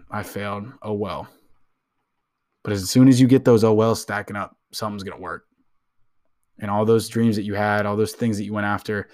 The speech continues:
when those become real, that's, that's when it's gonna be worth it. I don't even, I don't even know. I just so believe it. I, I haven't achieved,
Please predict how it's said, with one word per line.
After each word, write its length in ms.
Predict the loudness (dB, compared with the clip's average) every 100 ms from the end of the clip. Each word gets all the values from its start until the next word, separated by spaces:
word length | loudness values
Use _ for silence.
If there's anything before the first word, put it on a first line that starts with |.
| _ _ _
when 140 | 2
those 160 | 2 2
become 360 | 0 0 0
real, 360 | 0 0 -2 -6 _ _ _ _ _ _ _ _ _ _ _ _ _ _ _ _ _ _ _ _ _ _ _ _ _
that's, 220 | -12 -10 -8
that's 280 | -8 -6
when 100 | -8
it's 120 | -8 -8
gonna 140 | -10
be 80 | -12
worth 220 | -14 -16
it. 120 | -18 _ _ _ _
I 140 | 2 4
don't 120 | 6
even, 360 | 4 2 -2 -2
I 140 | 2
don't 160 | 6 6
even 180 | 4 2
know. 280 | 0 -2 -4
I 80 |
just 220 | -6 -4 -4
so 220 | 0 2
believe 280 | 2 0 -2
it. 80 | -2
I, 440 | 0 0 0 -2
I 40 | -6 -8
haven't 280 | -6 -4 -6
achieved, 400 | -8 -8 -8